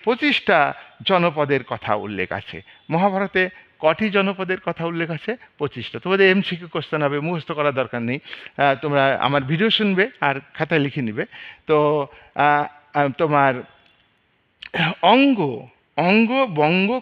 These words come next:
কলিঙ্গ, ম্যাচিং, একদম ম্যাচিং নাম তোমাদের মনে থাকবে, অঙ্গ, বঙ্গ, কলিঙ্গ, অঙ্গ, বঙ্গ, কলিঙ্গ, মগধ,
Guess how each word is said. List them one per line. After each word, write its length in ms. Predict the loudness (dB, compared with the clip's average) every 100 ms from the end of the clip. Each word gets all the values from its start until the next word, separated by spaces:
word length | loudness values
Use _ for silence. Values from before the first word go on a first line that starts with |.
| 0
কলিঙ্গ, 560 | 0 0 -2 -6 -14 -14 -4
ম্যাচিং, 400 | -4 -2 -4 -6 -10 -8
একদম 360 | -8 -6 -6
ম্যাচিং 320 | -6 -8 -10
নাম 200 | -8 -10
তোমাদের 280 | -8 -8 -6
মনে 180 | -4 -6
থাকবে, 260 | -4 -6 -6
অঙ্গ, 560 | -6 -4 -4 -6 -8 -6
বঙ্গ, 460 | -6 -4 -6 -8 -8
কলিঙ্গ, 560 | -4 -2 0 0 -2 -10 -20 _ _ _ _ -20 -20 _ _ _ _ _ _ _ _
অঙ্গ, 560 | -2 2 2 2 0 -2
বঙ্গ, 500 | -2 -2 0 0 0
কলিঙ্গ, 680 | 0 2 4 4 2 0 -6 -12 _
মগধ, 520 | 0 4 4 4 0